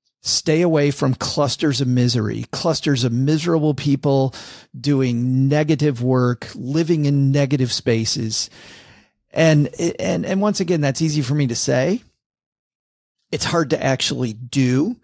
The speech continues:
So I don't, I want to acknowledge that that's not an easy thing to avoid clusters of misery and miserable people. Um,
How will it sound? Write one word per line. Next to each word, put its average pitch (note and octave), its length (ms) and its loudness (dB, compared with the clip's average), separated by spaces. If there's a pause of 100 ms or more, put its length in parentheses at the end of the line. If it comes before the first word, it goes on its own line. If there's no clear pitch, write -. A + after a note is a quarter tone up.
(420)
So C#3 260 0
I B2+ 80 2
don't, C#3+ 340 0
I D3+ 40 0
want D3 180 2
to C3+ 60 -2
acknowledge C3 560 0
that A#2 180 -6
that's C3 260 -2
not B2+ 200 0
an A#2+ 120 -4
easy B2 280 -2
thing A2 300 -2
to C#3 140 0
avoid A#2 300 0
clusters B2 460 -2
of A#2+ 60 0
misery B2 480 0
and G#2+ 140 0
miserable B2 440 0
people. C3+ 440 -2 (500)
Um, B2 560 -2